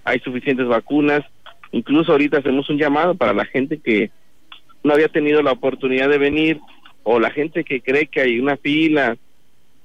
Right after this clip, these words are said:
y que va a tardar horas. La verdad es que si llega, se vacuna y en media hora se retira a su casa. Entonces, eh, hacemos la invitación aprovechando que hoy es el último día para que la gente nos,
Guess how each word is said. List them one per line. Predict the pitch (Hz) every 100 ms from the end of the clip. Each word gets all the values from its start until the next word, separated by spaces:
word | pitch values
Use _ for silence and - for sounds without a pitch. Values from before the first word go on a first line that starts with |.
| - - -
y | 127
que | -
va | 127 135
a |
tardar | - 156 139 147 147
horas. | 151 165
La | 139
verdad | 131 156
es | -
que | 170
si | 143
llega, | 143 165 180 247 - - - - - -
se | 131
vacuna | 131 - 185 202
y | 185
en | 135
media | 143 151
hora | 151 151
se | 143
retira | 117 117 139 135
a |
su | 127 -
casa. | 117 117 127
Entonces, | 117 127 123 127 - - - - -
eh, | 104
hacemos | 117 151 160
la |
invitación | 151 139 143 143 170
aprovechando | 156 135 143 147 151
que | 147
hoy |
es | 147
el | 156
último | 147 147 147 151
día | 156 160
para | 143 117
que | 110
la | 117
gente | 127 131 131
nos, | 110